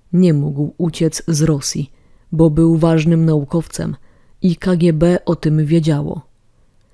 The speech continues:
Celowo został potrącony przez agenta K G B, który wjechał na chodnik, aby go przejechać.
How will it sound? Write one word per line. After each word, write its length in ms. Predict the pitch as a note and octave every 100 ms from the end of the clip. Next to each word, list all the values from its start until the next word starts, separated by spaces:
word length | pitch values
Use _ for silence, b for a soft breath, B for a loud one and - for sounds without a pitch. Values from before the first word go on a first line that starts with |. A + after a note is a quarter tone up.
| _ -
Celowo 600 | - F3 E3 C#3+ G#2+ B2
został 480 | D3 D3 - D#3
potrącony 760 | D3+ E3+ - E3 D#3 E3 E3+ F3
przez 260 | - E3+ -
agenta 460 | E3 D#3 E3 E3 E3
K 140 | E3
G 160 | D3+ D3+
B, 260 | D#3 D3 b b b b
który 360 | - E3+ E3+
wjechał 460 | D#3+ E3 F3 F3+ F3+
na 160 | E3 C#3+
chodnik, 560 | - E3+ C#3+ - - -
aby 240 | E3 D#3
go 160 | D3 D#3+
przejechać. 680 | - E3 D3+ C#3 - -